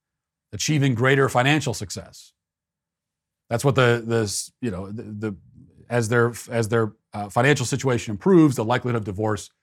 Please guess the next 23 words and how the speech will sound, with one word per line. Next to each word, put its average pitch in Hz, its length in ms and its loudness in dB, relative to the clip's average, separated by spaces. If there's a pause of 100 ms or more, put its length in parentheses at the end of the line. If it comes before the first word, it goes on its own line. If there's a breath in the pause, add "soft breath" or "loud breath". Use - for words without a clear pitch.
(640)
becomes 104 400 -2
even, 104 400 -4
even 107 160 -4
more 104 140 -2
significant. 107 540 -6 (680)
Meanwhile, 143 480 6
women 143 260 4
are 127 160 4
far 135 360 4
more 135 180 6
likely 120 320 0
to 110 140 -4
make 110 240 -2
it, 113 140 -8 (260)
to 110 80 -6
make 113 180 -2
it 120 80 0
out 113 180 0
well 139 300 4
in 92 80 -4
the 92 80 -6
divorce, 87 500 -14
receiving 117 560 -2